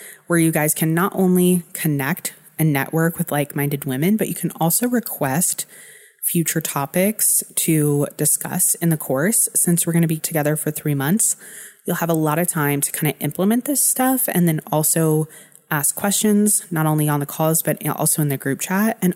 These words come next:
also ask for more of what you need, right?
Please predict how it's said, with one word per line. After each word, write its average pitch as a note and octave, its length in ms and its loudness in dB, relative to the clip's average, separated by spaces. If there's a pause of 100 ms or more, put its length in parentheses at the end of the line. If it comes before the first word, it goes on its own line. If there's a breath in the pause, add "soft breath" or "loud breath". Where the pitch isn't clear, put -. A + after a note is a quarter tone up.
also G#3+ 480 2
ask D3+ 320 -2
for D#3 260 0
more D3 540 2
of D3 140 -4
what - 220 0
you E3+ 100 2
need, C4 320 2 (240)
right? E3+ 320 0